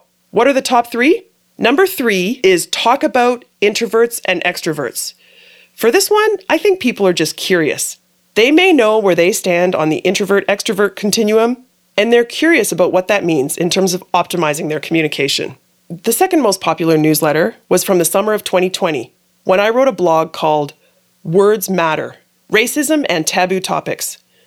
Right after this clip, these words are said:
This newsletter is probably found by people who are searching key terms associated with racism, I'm guessing. But I'm thrilled that this newsletter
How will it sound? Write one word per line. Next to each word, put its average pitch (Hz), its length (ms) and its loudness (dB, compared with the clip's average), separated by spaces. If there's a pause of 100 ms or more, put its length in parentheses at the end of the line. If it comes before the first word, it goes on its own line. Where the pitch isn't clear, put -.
(180)
This 320 240 0
newsletter 170 500 2
is 147 160 0
probably 240 520 -2
found 180 320 0
by 160 120 0
people 190 400 -4
who 180 120 -4
are 143 120 -2
searching 190 480 0
key 202 220 -4
terms 156 340 -2
associated 160 480 0
with 156 140 -2
racism, 139 560 -4
I'm 151 160 -4
guessing. 139 420 -4 (340)
But 208 140 2
I'm 208 220 0
thrilled 180 680 0
that 170 120 -2
this 160 180 -4
newsletter 165 520 2